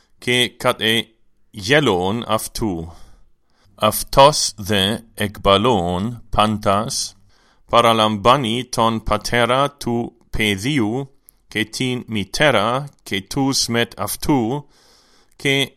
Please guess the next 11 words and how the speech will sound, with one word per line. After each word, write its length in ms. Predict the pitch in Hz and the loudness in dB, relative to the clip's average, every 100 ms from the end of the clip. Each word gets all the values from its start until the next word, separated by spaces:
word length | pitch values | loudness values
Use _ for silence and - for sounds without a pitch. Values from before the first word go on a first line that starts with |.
| _ _ _ _ - | _ _ _ _ -8
εισπορεύεται, 1300 | 139 139 - 123 113 110 139 131 104 - 101 120 139 - - _ _ | -4 -4 2 4 4 4 2 2 -2 -4 -4 -4 -8 -20 -20 _ _
όπου 400 | - 156 156 170 - | 2 2 2 -2 0
ειν 400 | 123 113 127 139 - - _ | -2 -2 -2 -8 -16 -20 _
το 320 | - 123 117 - - | -2 2 2 0 -2
παιδιόν. 720 | 120 113 127 95 80 80 80 _ _ _ _ _ _ _ _ _ | -2 0 0 0 -2 -8 -16 _ _ _ _ _ _ _ _ _
Και 220 | - 147 | -2 0
κρατήσας 1000 | 143 - 131 127 - 185 - 113 120 135 | 0 0 0 0 -2 0 0 0 0 -2
της 380 | - 135 131 120 - | -4 -4 -4 -6 -4
χειρός 600 | 123 110 113 131 - - | 0 2 4 2 0 -4
του 320 | - 135 135 - | -2 -2 -2 -2
παιδιού, 800 | 113 104 92 143 120 107 139 | -2 -2 -2 -2 -2 -2 -8